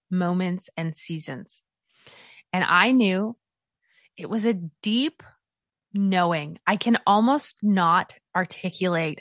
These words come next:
how deep of a knowing it was in my soul that if I reminded you each week that you are incredible, that you are worthy, and that joy is our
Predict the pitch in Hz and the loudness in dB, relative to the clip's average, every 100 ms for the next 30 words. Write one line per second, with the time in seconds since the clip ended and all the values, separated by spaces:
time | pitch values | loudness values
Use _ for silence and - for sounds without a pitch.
0 | - - - 185 214 226 175 180 185 - | -12 -8 0 2 4 2 -2 -4 -4 -6
1 | 175 175 175 175 175 190 202 165 160 160 | -2 0 2 2 0 0 -2 -2 -4 -4
2 | 170 156 160 - - 160 143 - _ _ | -6 -6 -8 -8 -4 -4 -4 -10 _ _
3 | _ - - - - - _ _ - 196 | _ -20 -20 -20 -20 -20 _ _ 0 0
4 | 196 - 165 180 208 254 285 277 247 208 | 0 -2 2 4 4 4 4 4 4 4
5 | 208 214 185 180 175 - - 180 214 - | 2 0 -2 -6 -6 -8 -6 -4 -4 -8
6 | - 160 - - - _ _ _ _ - | -6 -8 -8 -18 -20 _ _ _ _ -10
7 | 156 165 185 202 202 185 175 - - - | -8 -4 -2 2 2 2 -2 -6 -10 -2
8 | 175 165 156 - - _ _ _ _ _ | 0 0 -4 -10 -14 _ _ _ _ _
9 | - - 175 170 185 233 254 - 170 165 | -6 -4 -4 -2 0 0 0 0 2 0
10 | 170 165 175 180 214 240 262 - - - | -2 0 0 0 -2 -2 -4 -10 -20 -20
11 | - - _ - 196 180 151 - - 196 | -20 -20 _ 0 2 2 0 -4 0 2
12 | 214 269 - 175 170 165 165 190 208 | 4 2 0 -2 -2 0 2 2 0